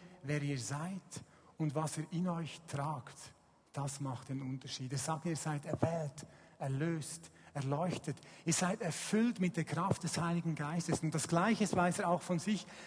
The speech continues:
Wenn ich hier im Gefängnis bin, dann trage ich die Kraft des Heiligen Geistes in mir.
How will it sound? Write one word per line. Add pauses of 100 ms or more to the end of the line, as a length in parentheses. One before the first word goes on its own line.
(100)
Wenn
ich
hier
im
Gefängnis
bin, (380)
dann
trage
ich
die
Kraft
des
Heiligen
Geistes
in
mir.